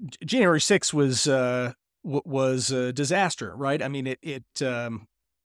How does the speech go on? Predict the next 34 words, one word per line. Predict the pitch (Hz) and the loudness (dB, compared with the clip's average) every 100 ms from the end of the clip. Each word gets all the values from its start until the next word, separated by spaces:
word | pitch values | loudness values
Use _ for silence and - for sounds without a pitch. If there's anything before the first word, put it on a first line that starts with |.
| _ _ _ | _ _ _
I, | 123 - | -10 -4
I, | 139 - | -4 -4
uh, | 120 - | -12 -16
those, | 143 139 131 - - _ | -8 -2 -2 -2 -8 _
that | 143 127 | -4 -2
statement | - 160 147 131 | 2 2 2 -4
that | 151 143 | -8 -10
you | 143 - _ _ _ _ | -12 -16 _ _ _ _
just, | - 131 - - | -6 -2 -2 -2
uh, | 127 123 123 123 | -2 -2 -4 -6
repeated | 139 120 170 175 147 | -8 -4 0 0 0
from | 131 120 | -6 -6
me, | 131 | -4
I | 127 | -4
still, | - 143 127 123 _ _ _ | -4 -4 -4 -6 _ _ _
still | - 165 127 | -2 0 0
believe. | 120 139 175 127 110 - - | 0 2 2 0 -6 -14 -8
Um, | 127 120 120 - | -6 -4 -6 -4
I, | 151 | -2
I'm | 165 165 | 2 4
not | 175 | 4
gonna | 160 139 131 - _ - | 2 0 -2 -10 _ -8
I'm, | 143 143 | -6 -2
I'm | 151 | 2
not | 160 160 | 2 4
going | 143 147 | 2 2
to, | 131 - 139 127 123 123 | 2 0 2 2 0 0
uh, | 123 120 120 - _ _ _ _ _ _ _ | 0 -2 -4 -8 _ _ _ _ _ _ _
um, | 131 113 113 113 113 110 _ _ _ _ _ | -6 -4 -4 -6 -10 -12 _ _ _ _ _
uh, | 110 104 | -12 -10
try | - 170 151 147 - | -2 4 4 2 -2
to | - 143 131 127 123 117 | -2 0 0 -2 -4 -4
guess | 104 165 135 - - - | 2 4 4 2 -2 -4
what | 156 120 139 139 | -8 0 2 2